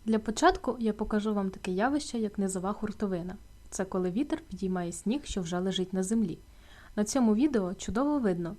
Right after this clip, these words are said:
як чоловіки пробираються крізь хуртовину, коли над ними синє небо.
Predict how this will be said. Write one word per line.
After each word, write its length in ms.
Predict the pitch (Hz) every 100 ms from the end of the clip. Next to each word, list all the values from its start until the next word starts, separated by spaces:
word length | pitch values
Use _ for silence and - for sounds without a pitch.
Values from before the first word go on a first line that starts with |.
| -
як 140 | 190
чоловіки 480 | - 196 180 180 254
пробираються 680 | 254 277 233 247 240 233 220
крізь 300 | 220 185 180
хуртовину, 640 | - 175 - 170 214 277 262
коли 220 | 190 175
над 240 | 165 160
ними 260 | 180 226 262
синє 380 | - - 170 175
небо. 340 | 170 147 -